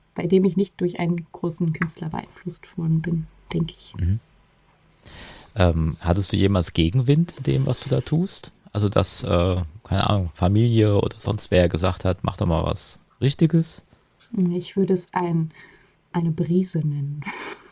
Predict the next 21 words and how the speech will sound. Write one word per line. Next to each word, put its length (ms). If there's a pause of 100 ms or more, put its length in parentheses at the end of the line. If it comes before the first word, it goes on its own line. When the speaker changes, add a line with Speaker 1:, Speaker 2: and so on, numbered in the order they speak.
Speaker 1:
Also 280
kein, 320 (400)
Speaker 2:
<laughs> 80
Okay. 260 (460)
Speaker 1:
kein 360
wirklichen 600
Gegenwind. 480 (480)
Mein, 320
mein 200
Vater 440
ist, 320
äh, 160
sehr, 500 (560)
ähm, 480 (1080)
hm, 680 (1200)
wie 160
soll 200
ich's 140
ausdrücken? 600 (560)
Ein 140
Sicher-, 360